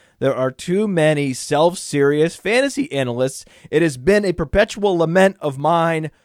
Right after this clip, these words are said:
since this podcast began. For five years, I've been complaining about the self-seriousness in this industry.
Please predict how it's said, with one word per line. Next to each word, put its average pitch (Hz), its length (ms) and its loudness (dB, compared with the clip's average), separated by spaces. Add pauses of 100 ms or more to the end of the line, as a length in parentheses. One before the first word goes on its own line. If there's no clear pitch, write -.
(100)
since - 540 2
this 220 220 -2
podcast 185 680 -2
began. 160 320 -4
For 143 140 -10
five 196 460 0
years, 175 460 0
I've 139 140 -6
been 151 160 -4
complaining 170 540 -4
about 147 180 -2
the 120 80 -14
self-seriousness 156 1000 -4
in 131 120 -6
this 127 160 -6
industry. 131 640 -4